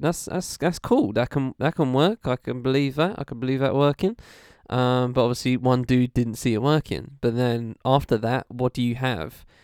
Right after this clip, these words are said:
Um, when, you know, the sound of Yo Bum Rush a Show is not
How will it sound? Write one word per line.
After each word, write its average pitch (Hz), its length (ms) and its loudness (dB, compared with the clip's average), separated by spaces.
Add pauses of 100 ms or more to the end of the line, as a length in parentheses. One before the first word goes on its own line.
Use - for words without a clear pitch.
(220)
Um, 113 480 0
when, 117 640 0
you 120 120 -4
know, 113 260 -2 (420)
the 120 200 2
sound 131 480 2
of 117 440 0
Yo 117 220 4
Bum 120 240 0
Rush 110 220 -4
a 113 40 0
Show 117 500 2
is 113 440 -4
not 120 220 -2